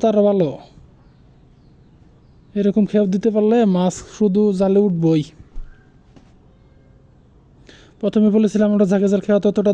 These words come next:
দক্ষ না, তারপরও চলে আসছি মাছ ধরার জন্য।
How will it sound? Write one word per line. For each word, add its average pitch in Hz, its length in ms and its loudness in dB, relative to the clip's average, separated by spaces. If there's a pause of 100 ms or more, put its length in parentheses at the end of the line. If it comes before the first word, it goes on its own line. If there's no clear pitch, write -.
দক্ষ 190 120 -6 (120)
না, 202 40 -2 (920)
তারপরও 202 400 -2
চলে 214 200 0
আসছি 196 160 -8 (140)
মাছ 190 200 -4
ধরার 190 260 -2
জন্য। 190 180 -2